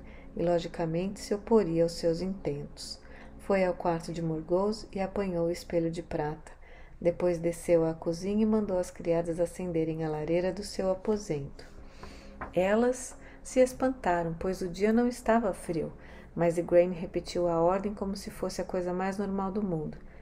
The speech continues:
e recolheu outras coisas na cozinha, sal, um pouco de óleo,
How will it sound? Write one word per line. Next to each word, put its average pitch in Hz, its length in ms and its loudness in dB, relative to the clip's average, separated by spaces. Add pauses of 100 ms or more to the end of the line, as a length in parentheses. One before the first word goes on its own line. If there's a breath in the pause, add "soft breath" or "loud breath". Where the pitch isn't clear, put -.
e 226 80 4
recolheu 226 540 6
outras 185 340 -2
coisas 175 320 0
na 180 100 -2
cozinha, 165 640 -6
sal, 180 600 2 (300 loud breath)
um 165 80 -4
pouco 165 280 0
de 156 200 0
óleo, 180 440 2